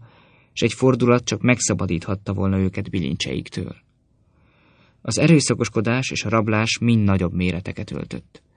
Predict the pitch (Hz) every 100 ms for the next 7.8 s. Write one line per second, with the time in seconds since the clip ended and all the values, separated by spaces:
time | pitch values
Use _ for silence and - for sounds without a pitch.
0 | _ _ _ _ _ _ - 156 127 117
1 | 120 107 123 123 110 110 113 110 - 104
2 | 131 - - 104 101 101 98 98 101 98
3 | 98 98 95 107 101 95 107 101 95 95
4 | 101 95 98 98 110 95 92 95 98 -
5 | - - - - 123 117 113 104 104 104
6 | 104 104 101 98 107 101 101 101 101 -
7 | 113 98 107 101 104 110 104